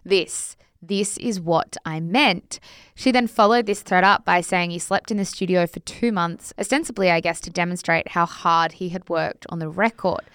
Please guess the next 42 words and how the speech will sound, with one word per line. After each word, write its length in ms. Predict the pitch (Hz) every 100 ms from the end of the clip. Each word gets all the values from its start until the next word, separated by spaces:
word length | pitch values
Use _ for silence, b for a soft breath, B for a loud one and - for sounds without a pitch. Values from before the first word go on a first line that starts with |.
| b b b b b
I 40 |
can 80 | 330
imagine 400 | 330 277 196 185
how 220 | 170 170 165
devastated 480 | - 165 165 180
she 120 | - 170
would 140 | 165
be 220 | 160 160
knowing 320 | 165 160 160
that 160 | 160 -
his 160 | - -
parents 340 | 220 196 -
were 80 | -
asked 240 | 165 -
to 60 | -
go 160 | 165
to 40 | 165
the 80 | 165
Grammys. 640 | 160 147 151 160 180 -
Like, 140 | 302 311
why 260 | 330 381 494
would 100 | 508
they? 220 | 453 349 -
I 60 |
mean, 160 | 302 339
I 120 | 330
understand 540 | 349 403 - 226 202 196
why 140 | 185
you'd 180 | 175 170
invite 360 | 165 165 160 -
them 140 | 170
to 100 | -
the 80 | 175
Grammys, 600 | 165 165 - 143 - - b b b b b
given 200 | 226 202
he 100 | 185
was 140 | 175 170
nominated 460 | 160 165 160 170
and 100 | 170
had 100 | 170
passed 360 | - 160 - -
away. 540 | 165 76 65 - 170